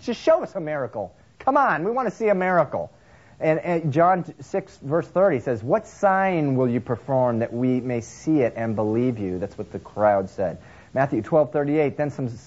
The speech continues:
uh, scribes and Pharisees answered Jesus, saying, "Teacher, we want to see a sign from you." And you actually see this over and over again, and he always refused, just like he did here in Matthew four. He always refused.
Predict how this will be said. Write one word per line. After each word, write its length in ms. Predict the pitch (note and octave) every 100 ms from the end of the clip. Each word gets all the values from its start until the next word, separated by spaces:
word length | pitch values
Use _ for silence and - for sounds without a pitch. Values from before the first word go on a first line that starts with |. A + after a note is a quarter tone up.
| -
uh, 140 | C3+
scribes 460 | B2 - D3+ D#3 D3
and 140 | C#3+
Pharisees 500 | C3+ D#3 D#3 C#3 A#2 A2
answered 440 | C#3 D#3+ D3+ C3
Jesus, 340 | G#2+ A#2+ A2+ G#2+
saying, 260 | C#3+ C3
"Teacher, 460 | A#2+ F#3+ F#3+ C3+ G2+ - -
we 220 | C3 D#3+ A3
want 340 | F3+ F3 F3
to 100 | D#3
see 320 | C#3 F3 F3
a 220 | E3 D3+
sign 480 | C#3 - E3 E3+ F3+
from 180 | E3+ C3
you." 160 | A#2 G#2+
And 240 | A#2+ C3
you 120 | D#3
actually 340 | E3 D#3+ D#3 C#3+ - -
see 280 | - E3+ E3+
this 300 | C3 A2 - -
over 440 | D3 F#3+ E3+ F3+
and 200 | D#3 C3+ C3
over 420 | C#3 C#3+ C#3 C3
again, 400 | A#2 C#3 D#3 A#2
and 160 | C3+
he 160 | D3+ D#3+
always 720 | D#3+ D3+ F#3+ A3+ A#3 A#3+ A3+ - - -
refused, 720 | F#3+ F#3+ D#3+ D3+ D3 D3 C#3 - A2
just 420 | A#2 F3+ A#3 - -
like 380 | D#3+ F3+ F3+ -
he 200 | D#3 C3
did 460 | G#2+ C#3+ D#3+ D3+ C#3+ - -
here 280 | D3 C#3 C3+
in 260 | B2 A2+ A#2
Matthew 460 | A#2 A#2+ A#2 A2+
four. 400 | A2 A#2 G#2+ E2 - -
He 160 | - F3
always 500 | D3 F#3 F3+ C#3 C#3
refused. 560 | C3 - G3 G#2+ D#2